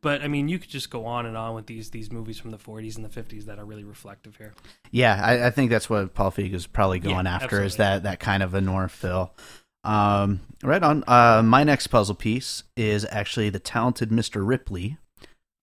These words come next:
Speaker 2: um, which is another movie about, you know,
Speaker 1: That's a really good one.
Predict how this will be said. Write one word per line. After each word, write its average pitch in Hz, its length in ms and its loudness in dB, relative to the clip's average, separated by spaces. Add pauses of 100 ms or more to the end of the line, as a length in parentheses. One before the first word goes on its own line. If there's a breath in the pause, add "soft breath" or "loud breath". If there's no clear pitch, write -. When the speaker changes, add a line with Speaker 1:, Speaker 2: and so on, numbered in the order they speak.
Speaker 2:
um, 101 600 0 (160)
which 110 260 0
is 104 160 2
another 107 260 2
movie 110 380 2
about, 104 440 4
you 107 100 -2
know, 104 100 4
Speaker 1:
That's 107 120 0
a 131 60 -10
really 123 180 -12
good 107 160 -20
one. 104 140 -20